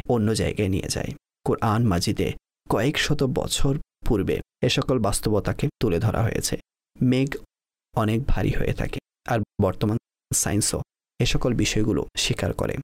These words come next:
দর্শকবৃন্দ, এই পৃথিবীতে আল্লাহর অসংখ্য নিদর্শন রয়েছে। আমরা যেদিকেই তাকাই, আল্লাহ নিদর্শন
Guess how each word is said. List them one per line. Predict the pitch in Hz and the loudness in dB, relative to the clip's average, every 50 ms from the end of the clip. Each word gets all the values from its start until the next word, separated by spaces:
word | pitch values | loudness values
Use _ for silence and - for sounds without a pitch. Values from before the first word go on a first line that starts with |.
| _ - | _ -4
দর্শকবৃন্দ, | - 220 208 - 120 131 - 85 87 - 90 - _ _ - | -2 -2 0 -2 -2 -2 0 0 0 0 -2 -4 _ _ -2
এই | 139 143 151 | 0 0 0
পৃথিবীতে | - - 104 - 113 95 101 82 - - - - | 0 -2 -2 0 0 0 0 0 -2 -4 -4 -2
আল্লাহর | - 117 113 117 127 131 - - - | 0 0 2 2 0 0 -2 -4 -4
অসংখ্য | 117 110 - - - - 156 156 - - - | -2 -2 0 0 2 2 2 2 2 2 2
নিদর্শন | 131 120 107 - - - - - - | 2 2 2 0 0 0 0 0 0
রয়েছে। | - - 58 - - - - | 0 0 0 -2 -2 -4 -2
আমরা | - 117 120 123 | 0 0 0 2
যেদিকেই | 123 - 123 127 120 - 139 135 131 | 2 0 2 0 2 2 2 0 0
তাকাই, | - 110 - - - - - | 0 -4 -4 -4 -6 -4 -2
আল্লাহ | 123 120 110 104 | 0 2 2 2
নিদর্শন | 107 110 104 - - - - - - - | 2 2 0 0 0 -2 -2 -2 -2 -2